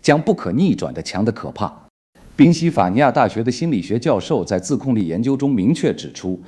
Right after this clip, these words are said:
拖延根本不是你的时间管理系统出了问题，而是你的情绪调节机制发生了短路。换言之，你的大脑边缘系统把即将面对的困难任务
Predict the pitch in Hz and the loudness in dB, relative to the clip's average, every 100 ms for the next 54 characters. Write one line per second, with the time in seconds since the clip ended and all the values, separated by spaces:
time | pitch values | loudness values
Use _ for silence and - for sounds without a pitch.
0 | - - - 190 185 117 151 208 214 85 | -20 -20 0 4 6 4 2 0 0 0
1 | 113 120 95 71 78 104 120 131 98 120 | -2 -4 -4 -6 -8 -4 -2 0 0 -2
2 | 85 - 95 62 - 110 117 131 69 - | -2 -6 -8 -10 -4 0 2 0 -2 -14
3 | _ - - 135 185 185 113 95 - 95 | _ -20 0 4 4 4 0 0 -4 -2
4 | 151 156 98 - 123 147 135 170 180 156 | -2 0 -4 0 0 2 -2 -2 -6 -6
5 | - - 87 - 90 78 - - 98 78 | -8 0 0 0 -4 -4 -8 -6 -6 -6
6 | - _ _ _ - - 139 101 90 101 | -16 _ _ _ -20 0 4 4 2 -2
7 | 113 113 - - 135 180 190 160 95 90 | -4 -6 -14 4 6 6 4 4 2 2
8 | 175 165 131 160 143 - 87 87 87 160 | 2 2 2 0 -4 -4 -2 -2 0 0
9 | 175 180 185 123 127 95 - 185 92 98 | 2 2 2 0 0 0 0 0 2 2
10 | 160 95 69 | 0 0 -4